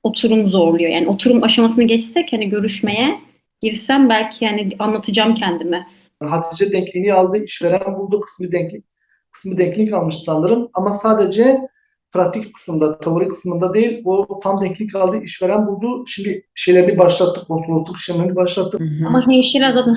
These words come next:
Speaker 1: her türlü buluyor ya, işveren. Hiç, hemşire için hiç sorun değil.
Speaker 2: Ama şöyle hocam, onun teori sıkıntısı yok ya, sadece pratik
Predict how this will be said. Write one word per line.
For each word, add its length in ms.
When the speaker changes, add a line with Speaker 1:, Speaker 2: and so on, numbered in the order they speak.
Speaker 1:
her 200
türlü 300
buluyor 280
ya, 280
işveren. 720
Hiç, 160
hemşire 280
için 180
hiç 160
sorun 420
değil. 180
Speaker 2:
Ama 240
şöyle 280
hocam, 280
onun 280
teori 300
sıkıntısı 480
yok 200
ya, 140
sadece 580
pratik 280